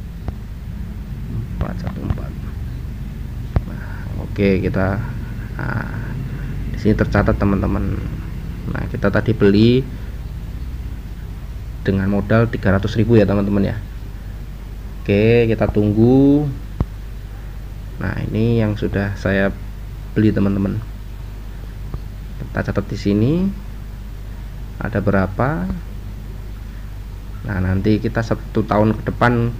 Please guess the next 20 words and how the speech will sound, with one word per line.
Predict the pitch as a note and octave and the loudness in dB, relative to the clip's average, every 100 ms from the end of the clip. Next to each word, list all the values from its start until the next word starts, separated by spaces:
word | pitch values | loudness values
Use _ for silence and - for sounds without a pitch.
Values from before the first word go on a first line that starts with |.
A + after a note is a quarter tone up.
| - - | -8 -6
kita | - B2 | -4 -2
cek | - A2 - - - - - - - - - - - | 2 2 0 -10 -10 -10 -10 -10 -10 -10 -10 -8 -4
apakah | F#2 G2+ | 2 4
untung | G2 G2+ G2+ A2 A2 | 4 2 2 4 6
atau | G#2+ G#2+ | 6 4
ruginya, | G#2 - G#2+ G2+ | 2 4 6 6
teman-teman. | G2 G2 F#2+ F#2+ - | 4 2 0 -2 4
Kalau | A2+ B2+ C3+ | 8 8 8
untuk | C3 | 4
saat | - D3+ D3+ | 6 6 6
ini | D#3 D3 D3+ E3 E3+ D#3+ | 4 2 4 4 4 2
langsung | D3 C#3+ | 2 2
kita | C#3 C#3 - C3+ C3 B2+ B2 A#2+ | 0 0 4 6 6 6 2 0
berharap | - A#2+ A2+ A#2+ | 2 6 6 4
cepat, | - G#2+ C3+ D3 - - - - - - - - - - - | 2 4 6 6 2 -12 -12 -12 -12 -12 -12 -12 -12 -12 -4
eh, | G#2 G2 | -2 2
susah | A#2 D3 | 4 6
ya, | B2+ | 6
teman-teman. | G#2+ G#2 G#2 A2 | 6 6 6 4
Apalagi, | - G#2+ G#2+ C3 C3 | 6 6 6 6 4